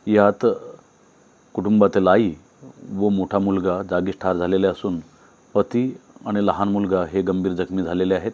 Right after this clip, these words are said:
त्यांना खाजगी रुग्णालयात दाखल करण्यात आलेलं आहे. जळगाव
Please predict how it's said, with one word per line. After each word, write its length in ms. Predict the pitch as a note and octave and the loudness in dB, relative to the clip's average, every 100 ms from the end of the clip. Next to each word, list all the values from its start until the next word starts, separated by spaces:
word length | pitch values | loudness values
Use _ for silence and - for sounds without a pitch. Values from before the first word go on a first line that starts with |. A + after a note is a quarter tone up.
| - - | -10 -8
त्यांना 380 | F2+ F2 E2+ F2+ - - - _ _ _ _ _ _ _ _ - | -4 -4 -6 -8 -18 -20 -20 _ _ _ _ _ _ _ _ 0
खाजगी 320 | G2+ F#2 A2 | 2 4 2
रुग्णालयात 400 | F#2+ G2 F2+ G2+ | 2 0 2 0
दाखल 300 | F#2+ F2 F#2+ | 0 -2 -2
करण्यात 320 | F2+ F#2 F2 | -2 -4 -4
आलेलं 260 | E2 D#2+ D#2 | -4 -6 -10
आहे. 100 | - _ _ _ _ _ _ _ _ _ _ _ - F#2 | -14 _ _ _ _ _ _ _ _ _ _ _ -6 0
जळगाव 260 | G2 A#2+ | 2 2